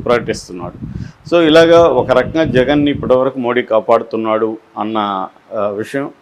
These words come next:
అందరికి కూడా అర్థమైంది. కాకపోతే ఇక్కడ ఏంటంటే చంద్రబాబుకి, ఆ, జగన్ జైలుకి పోవాల్సిన అవసరం అయితే ఉంది. ఎందుకంటే నెక్స్ట్ రెండు వేల ఇరవై తొమ్మిది నాటికి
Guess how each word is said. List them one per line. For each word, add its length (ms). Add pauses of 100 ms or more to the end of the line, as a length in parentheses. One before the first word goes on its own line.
(380)
అందరికి 300
కూడా 220
అర్థమైంది. 500 (440)
కాకపోతే 340
ఇక్కడ 180
ఏంటంటే 340
చంద్రబాబుకి, 1120 (440)
ఆ, 100 (120)
జగన్ 340
జైలుకి 320
పోవాల్సిన 400
అవసరం 360
అయితే 200
ఉంది. 400
ఎందుకంటే 480
నెక్స్ట్ 380
రెండు 360
వేల 180
ఇరవై 220
తొమ్మిది 340
నాటికి 400